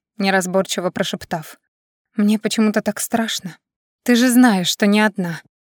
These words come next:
Ладони Ады опустились на ее плечи и ободряюще пожали. У тебя есть я, Аджит и наверняка почти весь его клан. Не думаю, правда, что мужчины так быстро примут новые законы,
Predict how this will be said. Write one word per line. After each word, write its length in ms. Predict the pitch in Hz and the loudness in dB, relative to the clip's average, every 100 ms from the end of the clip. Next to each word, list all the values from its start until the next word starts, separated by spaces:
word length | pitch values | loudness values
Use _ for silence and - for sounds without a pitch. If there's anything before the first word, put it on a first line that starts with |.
| _ _ _ - | _ _ _ -2
Ладони 520 | 202 202 208 202 202 | 2 4 4 2 2
Ады 280 | 233 233 190 | 4 4 4
опустились 640 | 180 208 - 240 208 190 | 2 -2 -2 0 0 0
на 100 | 202 | -2
ее 280 | 196 196 202 | -2 -2 -2
плечи 540 | 202 208 233 - 170 - _ _ | -2 0 0 -2 -8 -12 _ _
и 80 | 220 | 0
ободряюще 640 | 214 208 202 202 190 202 | 4 4 2 0 0 -4
пожали. 540 | 202 202 180 160 156 - _ _ _ _ _ | -2 -2 -2 -8 -10 -18 _ _ _ _ _
У 80 | 220 | -2
тебя 240 | 214 214 262 | 0 4 2
есть 240 | 226 - | 2 -4
я, 400 | 180 208 196 190 _ - | 0 2 0 -4 _ 0
Аджит 640 | 202 175 185 220 214 - _ - | 2 2 0 0 0 -6 _ 2
и 80 | 220 | 4
наверняка 580 | 226 240 240 233 262 | 6 6 4 4 0
почти 480 | 247 220 - - 254 | 0 -2 -4 -4 -2
весь 360 | 214 226 - 220 | 0 -2 -4 -4
его 180 | 208 208 | -4 -4
клан. 380 | 196 175 151 - _ _ _ _ _ _ - | -6 -6 -8 -18 _ _ _ _ _ _ 2
Не 180 | 233 240 | 4 6
думаю, 380 | 247 302 208 | 6 6 4
правда, 380 | 175 190 180 190 | 4 4 4 2
что 180 | - 196 | 0 -2
мужчины 420 | 196 - 220 196 | -2 2 2 2
так 220 | 185 190 | 2 0
быстро 400 | 180 208 - 202 | 2 -2 0 -2
примут 420 | - 214 208 196 214 | 0 2 2 2 0
новые 360 | 196 190 190 | 0 0 0
законы, 560 | 190 190 233 247 175 | 0 -2 2 4 2